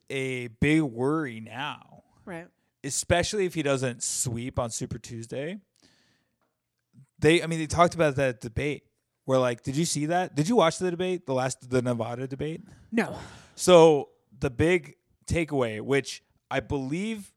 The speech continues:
Speaker 1: they cut from the YouTube broadcast, like, the, n-,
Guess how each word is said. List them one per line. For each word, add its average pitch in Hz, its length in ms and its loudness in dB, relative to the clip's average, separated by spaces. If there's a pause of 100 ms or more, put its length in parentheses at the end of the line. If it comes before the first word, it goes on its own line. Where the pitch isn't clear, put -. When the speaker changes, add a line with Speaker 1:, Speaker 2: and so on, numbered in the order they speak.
Speaker 1:
they 139 180 -4
cut - 440 0
from 139 140 -10
the 127 100 -6 (120)
YouTube 127 260 -4
broadcast, 117 600 -4
like, 131 240 -8
the, 135 180 2 (240)
n-, 165 160 -10